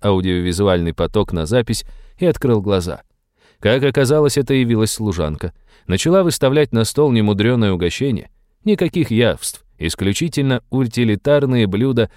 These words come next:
для утоления голода и жажды. Служанка безмолвно удалилась,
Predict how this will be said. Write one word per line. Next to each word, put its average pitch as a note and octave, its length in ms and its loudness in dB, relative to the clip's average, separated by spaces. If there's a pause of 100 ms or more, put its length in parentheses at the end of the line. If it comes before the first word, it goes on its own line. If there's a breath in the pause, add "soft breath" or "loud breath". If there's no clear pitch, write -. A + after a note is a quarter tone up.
(140 soft breath)
для A#2+ 220 0
утоления G#2+ 640 2
голода F2+ 420 0
и E2+ 100 0
жажды. E2 460 -4 (160)
Служанка F3+ 520 2
безмолвно D3+ 540 2
удалилась, A#2 580 0